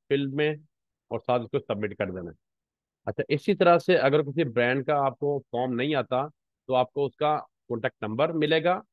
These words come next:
उसका email address मिलेगा, तो उस ईमेल एड्रेस को आपने कॉपी करके अपने Gmail से उस ईमेल एड्रेस पे आपने ईमेल करनी है रिक्वेस्ट की।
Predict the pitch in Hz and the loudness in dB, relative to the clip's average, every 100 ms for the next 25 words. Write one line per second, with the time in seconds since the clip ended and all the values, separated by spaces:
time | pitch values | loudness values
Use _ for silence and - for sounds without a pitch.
0 | 117 - 139 107 123 147 151 131 156 156 | -16 -8 -8 -4 -4 -2 -2 0 -2 -2
1 | 160 160 170 175 - _ _ _ _ 143 | -2 0 -2 -6 -10 _ _ _ _ -8
2 | 180 151 151 160 170 143 147 151 156 139 | -6 -4 0 2 0 0 0 0 -2 -2
3 | 151 127 123 151 147 135 147 - - 123 | -4 -2 -4 -2 -2 -2 -2 -6 -6 -6
4 | 190 202 202 123 127 143 143 143 - 127 | 0 4 4 4 0 0 2 -2 -4 -4
5 | 123 151 185 _ _ _ 175 - 131 147 | -2 -2 -6 _ _ _ -8 -8 -6 -2
6 | 156 147 127 135 131 139 160 208 _ _ | -2 -2 0 -2 -2 -2 -2 -4 _ _
7 | _ _ _ - 110 117 139 - 151 160 | _ _ _ -10 -6 -4 -6 -4 0 0
8 | 151 127 113 127 131 135 123 123 - _ | 0 0 0 -2 -2 -2 -2 -4 -4 _
9 | 92 | -16